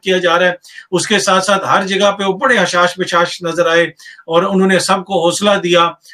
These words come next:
और इस, उसकी वजह से उनकी जो अहलिया हैं, यकीनन उनको भी हौसला मिला और उसके साथ-साथ उनकी अहलिया को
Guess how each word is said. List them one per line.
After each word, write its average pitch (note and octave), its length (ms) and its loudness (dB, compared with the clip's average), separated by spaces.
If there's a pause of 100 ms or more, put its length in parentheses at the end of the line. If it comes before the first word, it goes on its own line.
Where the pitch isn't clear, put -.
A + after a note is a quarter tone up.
(180)
और F#3 100 4
इस, G#3 120 2 (100)
उसकी A#3+ 280 0
वजह G#3+ 240 2
से A3 120 -2
उनकी G#3+ 480 0
जो F#3 340 2
अहलिया F#3 580 0
हैं, G3 160 0
यकीनन F#3+ 320 -2
उनको B3+ 360 -2
भी A#3 120 -2
हौसला F#3+ 380 -2
मिला G3+ 200 0
और A#3+ 220 2
उसके C4 280 -4
साथ-साथ A3 500 -2
उनकी A3 280 -6
अहलिया A3 360 0
को A3 300 -10